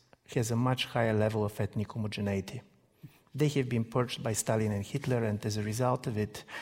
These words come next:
this society, which came as a very much multi-ethnic, uh, uh, in the post-World War One period, after World War Two ended as very ethnically homogeneous. This period in the interwar period, for many people, was perceived as time of trouble.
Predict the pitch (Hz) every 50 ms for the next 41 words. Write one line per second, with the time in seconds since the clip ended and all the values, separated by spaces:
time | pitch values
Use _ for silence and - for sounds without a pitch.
0 | - - - 127 139 151 147 - 160 - - 139 127 123 120 - - 120 107 101
1 | - - - - 127 120 120 - - 113 104 117 104 120 113 117 117 113 110 110
2 | 110 110 - - - 117 110 107 107 - - 123 117 123 123 - 120 143 147 -
3 | - - - - - - - - - - - - 127 117 110 110 107 107 - -
4 | 269 139 120 117 113 110 113 - 131 117 110 101 117 110 - - 131 117 107 -
5 | - - 127 117 117 113 104 101 101 101 120 135 147 147 143 147 - 117 107 101
6 | 101 98 - - - - - - - - - _ _ 135 131 - - - 117 117
7 | 127 123 110 110 104 107 107 - - 120 107 - - 123 113 107 98 104 101 -
8 | - - - 123 104 101 104 113 107 110 104 101 - - 110 - 113 101 - -
9 | 107 104 98 - 101 101 98 98 - - - - - - _ - - - - -
10 | - - _ - 135 190 190 - - - 202 185 180 170 170 - 135 123 127 123
11 | 131 147 147 - 143 135 131 135 135 - - 147 139 143 143 147 - - - -
12 | - - 123 127 131 127 131 127 131 131 123 - 139 117 110 110 - - - 113
13 | - - 120 123 - - - - - 120 117 110 110 113 - - - 113 110 107
14 | 101 98 90